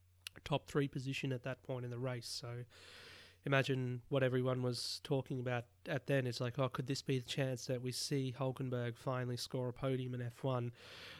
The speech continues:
<laughs> Unfortunately, that wasn't to be, but more on that in a second. So Hulk and Albon ended up moving up top. Hamilton almost followed Leclerc, actually, into that wall not too long after Leclerc was, like, you could still see Leclerc's, uh, stricken Ferrari there, but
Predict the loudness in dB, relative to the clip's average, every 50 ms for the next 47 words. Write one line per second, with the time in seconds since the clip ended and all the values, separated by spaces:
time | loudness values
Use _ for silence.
0 | -4 2 4 6 6 6 4 4 2 4 6 6 6 6 4 0 -2 -2 -2 0
1 | 0 0 4 6 6 6 6 6 4 2 2 2 2 2 2 2 2 2 2 2
2 | 0 -2 -4 -6 -4 0 2 4 4 4 4 4 2 0 -2 -2 -4 -6 -4 -2
3 | 0 2 4 6 6 6 6 4 4 2 2 0 0 -2 -2 0 2 4 4 4
4 | 4 2 -2 -4 -4 -6 -8 -10 -14 -18 -18 -18 -12 -6 -2 0 2 4 4 6
5 | 4 4 2 0 -6 -6 -2 2 6 6 6 6 6 4 4 6 6 6 6 6
6 | 4 4 4 2 0 -4 _ _ _ -20 -20 -8 0 2 4 6 6 6 4 2
7 | 0 -2 -2 2 4 6 6 6 4 4 4 4 2 2 -2 -6 -4 0 2 2
8 | 2 2 -2 -18 -18 -18 -20 -20 -10 0 4 4 6 6 4 4 4 2 2 2
9 | 2 2 4 4 4 4 2 0 2 4 6 8 8 6 6 4 2 -2 -4 -4
10 | -4 -2 -2 -2 -2 -2 -4 -4 -6 -8 -6 -2 0 0 0 0 0 -2 -2 -2
11 | -2 -2 -2 0 -2 -2 -4 -4 -2 0 2 2 2 2 0 0 -2 -2 -2 -4
12 | -4 -4 -2 0 2 4 6 4 4 4 4 2 2 0 0 -2 -2 6 8 8
13 | 8 8 6 2 2 0 0 0 -2 -4 -4 -4 -4 -4 -4 -6 -6 -6 -8 -8
14 | -4 0 0 0 0 0 0 0 0 -2 -4 -4 -4 -2 -2 -2 -2 -2 -4 -6
15 | -6 -6 -6 -4 -4 -6 -6 -6 -6 -6 -6 -6 -8 -4 -4 -2 -2 0 0 0
16 | -2 -2 -2 -4 -4 -6 -6 -4 -4 -4 -6